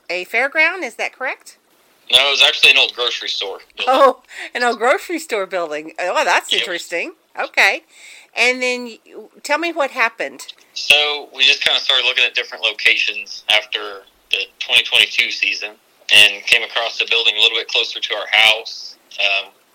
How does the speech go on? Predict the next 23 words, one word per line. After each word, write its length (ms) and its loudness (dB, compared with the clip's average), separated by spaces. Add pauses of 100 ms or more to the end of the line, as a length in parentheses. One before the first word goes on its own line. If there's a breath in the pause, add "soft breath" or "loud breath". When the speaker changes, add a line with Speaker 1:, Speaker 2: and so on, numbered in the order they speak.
Speaker 2:
a 60 0
lot 140 4
more 120 -6
square 260 -4
footage, 540 -2 (840)
and 240 4 (140)
just 180 -6
kinda 180 6
looked 280 2
into 240 0 (200)
being 140 6
able 240 2
to 60 -16
purchase 340 -6
that 220 0
property. 500 -8 (120)
So 200 -6
that's 140 -4
kinda 180 4
what 160 -2
prompted 380 0
the 60 0
move. 480 -2